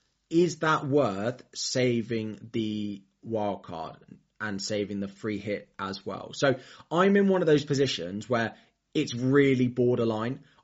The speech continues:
I think I still probably favour the free hit twenty-nine, delay the wild card strategy at the moment, but I do think it's not impossible that I think, well,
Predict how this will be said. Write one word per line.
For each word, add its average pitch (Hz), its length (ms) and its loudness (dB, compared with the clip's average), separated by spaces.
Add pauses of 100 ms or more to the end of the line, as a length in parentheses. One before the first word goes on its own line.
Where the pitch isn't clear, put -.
I 147 120 0
think 185 380 2
I 147 120 2
still 151 300 2
probably 139 340 0
favour 107 560 0
the 107 240 -4
free 131 400 -2
hit 117 240 -2
twenty-nine, 107 640 -4
delay 110 400 -2
the 104 120 -6
wild 104 380 -2
card 95 380 -8
strategy 110 640 -4
at 90 80 -6
the 104 80 -10
moment, 104 580 -4 (380)
but 127 100 -2
I 131 100 4
do 147 240 4
think 143 200 -2
it's - 160 -10
not 135 200 0
impossible 120 520 -4
that 107 100 -2
I 101 120 -2
think, 101 300 -4
well, 113 340 -2